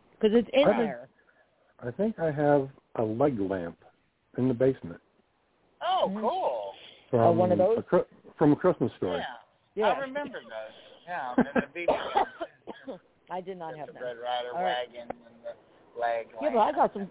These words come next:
Speaker 1: I mean, I got some cool
Speaker 3: Don't
Speaker 1: stuff in there. They're like dishes and plates,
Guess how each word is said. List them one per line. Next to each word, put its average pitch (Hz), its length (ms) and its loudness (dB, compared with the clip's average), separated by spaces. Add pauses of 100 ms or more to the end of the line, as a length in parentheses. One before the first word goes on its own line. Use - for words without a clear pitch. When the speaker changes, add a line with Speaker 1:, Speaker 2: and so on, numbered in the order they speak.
(120)
Speaker 1:
I 202 80 -6
mean, 240 160 -6
I 233 120 -4
got 262 320 0
some 165 160 -6
cool 170 180 -2
Speaker 3:
Don't 165 140 4
Speaker 1:
stuff 139 180 2
in 147 120 0
there. 160 240 0 (440)
They're 185 180 8
like 165 260 -4
dishes 196 400 -2
and 135 120 -16 (200)
plates, 208 280 0